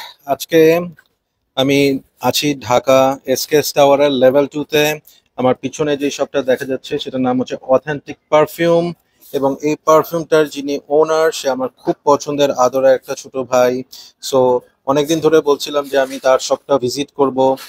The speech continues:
সে এখনো জানে না যে সে আমি আসতেছি তার এখানে। So, আহ, it will be a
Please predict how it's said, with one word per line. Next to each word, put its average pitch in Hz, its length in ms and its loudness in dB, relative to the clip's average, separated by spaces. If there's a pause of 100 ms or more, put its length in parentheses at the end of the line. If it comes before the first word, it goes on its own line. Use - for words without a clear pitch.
(100)
সে - 120 0
এখনো 139 260 0
জানে 131 220 4
না 127 100 2
যে 120 140 -10
সে 131 120 -4
আমি 123 220 -2
আসতেছি 135 680 -8
তার 120 140 0
এখানে। 120 260 -6
So, 120 240 -2 (520)
আহ, 113 280 4
it 123 60 -8
will 131 160 -8
be 131 100 4
a 127 80 4